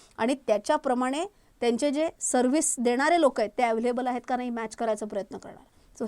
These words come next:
हे सगळ्यासाठी लागतो पैसा, ते आपल्याकडनं घेतायत या आयपीओच्या through. शिवाय ते म्हणतात, "आम्ही एआयचा सुद्धा रोल थोडासा वाढवण्याचा प्रयत्न करतोय सर्व्हिस प्रोफेशनल सपोर्टमध्ये." ओके?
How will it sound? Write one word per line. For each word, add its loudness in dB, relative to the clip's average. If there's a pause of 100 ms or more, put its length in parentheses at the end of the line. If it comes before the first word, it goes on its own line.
हे -2
सगळ्यासाठी -6
लागतो -10
पैसा, -8
ते -6
आपल्याकडनं -6
घेतायत -2
या 2
आयपीओच्या -2
through. -20 (520)
शिवाय 8
ते 0
म्हणतात, 2
"आम्ही 0 (160)
एआयचा 4
सुद्धा 2 (180)
रोल 6 (100)
थोडासा 4
वाढवण्याचा 2
प्रयत्न -2
करतोय -2
सर्व्हिस -4
प्रोफेशनल -4
सपोर्टमध्ये." -4 (280)
ओके? -6